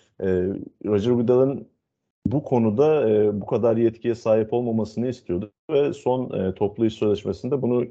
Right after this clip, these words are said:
kabul ettirdiler. Böylelikle, e, Sue Robinson dediğimiz, bizim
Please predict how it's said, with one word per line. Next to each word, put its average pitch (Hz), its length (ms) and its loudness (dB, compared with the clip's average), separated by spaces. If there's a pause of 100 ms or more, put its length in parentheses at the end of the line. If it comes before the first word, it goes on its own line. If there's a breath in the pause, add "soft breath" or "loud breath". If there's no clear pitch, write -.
kabul 113 240 0
ettirdiler. 113 600 -2
Böylelikle, 110 500 2
e, 92 340 0
Sue 101 200 -4
Robinson 101 560 0 (800)
dediğimiz, 90 580 0
bizim 98 380 -2